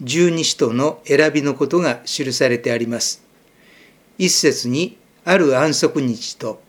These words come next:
あります。この日に弟子たちは穂を摘んで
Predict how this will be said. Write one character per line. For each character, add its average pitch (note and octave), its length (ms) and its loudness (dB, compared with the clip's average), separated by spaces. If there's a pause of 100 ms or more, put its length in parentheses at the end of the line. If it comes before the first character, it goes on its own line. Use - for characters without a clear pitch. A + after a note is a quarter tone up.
(160)
あ C#3+ 100 0
り C3+ 100 2
ま B2 140 -2
す。 - 240 -4 (680)
こ E3 140 2
の F3+ 100 6
日 F3 160 2
に D3 300 0 (380)
弟 D3 120 4
子 D3 100 0
た C#3+ 160 2
ち - 120 -6
は C#3+ 320 0 (260)
穂 G3+ 140 6
を D#3 60 0
摘 - 180 -6
ん A2+ 140 -4
で C3+ 320 -2